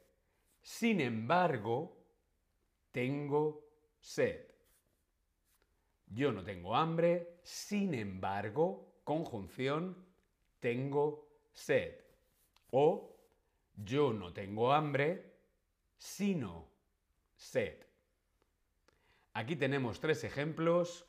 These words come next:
con las conjunciones pero, sin embargo, sino. Tres conjunciones para unir dos frases. Repetimos.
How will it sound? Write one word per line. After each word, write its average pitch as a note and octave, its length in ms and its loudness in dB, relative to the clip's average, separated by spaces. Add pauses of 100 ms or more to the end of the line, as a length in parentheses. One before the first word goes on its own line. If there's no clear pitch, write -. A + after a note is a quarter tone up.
con D#3+ 420 0
las C#3+ 320 -2
conjunciones C#3 1160 -4 (300)
pero, F3+ 580 4 (300)
sin - 340 -2
embargo, C3+ 1000 0
sino. G2 640 -8 (500)
Tres E3 300 -2
conjunciones D#3 1040 -4
para G2 560 -8
unir C#3+ 720 -4
dos B2+ 500 -2 (140)
frases. - 640 -6 (720)
Repetimos. B2+ 800 0